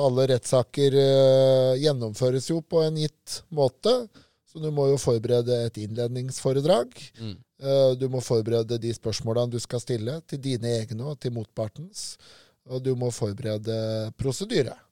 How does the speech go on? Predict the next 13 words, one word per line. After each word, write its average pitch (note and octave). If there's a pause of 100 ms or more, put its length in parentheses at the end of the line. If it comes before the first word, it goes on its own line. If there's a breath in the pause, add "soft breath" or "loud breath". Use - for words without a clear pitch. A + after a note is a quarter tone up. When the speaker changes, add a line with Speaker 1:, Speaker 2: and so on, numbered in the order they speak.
(120)
Speaker 2:
Mm. A2 (420)
Speaker 1:
Eh, A2
og B2
prosedyre C#3
blir C#3
jo A#2+
også A#2+
l-, A2+
selvfølgelig C3
forberedt A#2
en D#3
god B2+
del A#2+